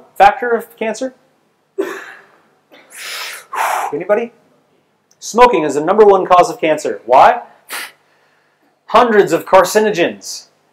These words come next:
means you're initiating cancer all the time. But wait a second, Tyler. My grandma smoked till she was a hundred,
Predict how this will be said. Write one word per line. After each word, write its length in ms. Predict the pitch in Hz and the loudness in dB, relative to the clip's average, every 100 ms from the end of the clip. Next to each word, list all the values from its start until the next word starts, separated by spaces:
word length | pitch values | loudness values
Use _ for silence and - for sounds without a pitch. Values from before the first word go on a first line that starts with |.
| - | -10
means 240 | 165 170 | -8 -4
you're 140 | 170 156 | -2 0
initiating 580 | 185 196 190 180 170 | 0 -2 -2 0 -2
cancer 440 | 156 180 165 165 156 | -2 -4 -4 -6 -2
all 180 | 156 147 | -2 -2
the 80 | |
time. 520 | 139 196 233 180 - - _ _ _ _ _ _ _ _ _ _ _ _ _ - | -4 0 0 0 -4 -14 _ _ _ _ _ _ _ _ _ _ _ _ _ -16
But 140 | 156 | -2
wait 140 | 196 | -2
a 40 | 214 | 0
second, 320 | 196 180 139 | -2 -4 -4
Tyler. 440 | - 131 147 190 151 | -8 -6 -6 -6 -4
My 140 | 185 | -4
grandma 420 | 170 151 196 208 | -2 0 0 0
smoked 400 | 165 - 165 151 | -2 -2 -2 -2
till 120 | - 156 | -4 -8
she 200 | - 175 | -8 -6
was 160 | 170 | -4
a 80 | 170 | -4
hundred, 540 | - 226 226 165 113 | -4 -6 -4 -6 -6